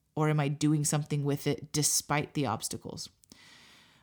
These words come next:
I love this idea that in-, essentially we are called to be spiritual bulldozers. Now, you may have never heard this before, but, uh, this is something my husband's been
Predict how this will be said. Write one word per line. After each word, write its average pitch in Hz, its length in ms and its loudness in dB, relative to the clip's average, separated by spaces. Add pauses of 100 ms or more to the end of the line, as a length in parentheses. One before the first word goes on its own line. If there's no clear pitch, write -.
(100)
I 196 80 8
love 269 200 10
this 254 160 6
idea 170 540 8
that 156 340 4
in-, 175 160 6
essentially 175 600 4
we 190 180 4
are 156 80 2
called 156 320 0
to 160 80 -6
be 147 100 4
spiritual 156 540 0
bulldozers. 135 800 -2
Now, 170 340 4
you 226 140 6
may 254 120 8
have 202 100 6
never 185 240 6
heard 175 240 4
this 165 160 2
before, 143 640 -2
but, 156 420 4
uh, 156 160 2
this 185 180 6
is 190 80 6
something 190 240 4
my 151 120 2
husband's 165 340 2
been 156 320 0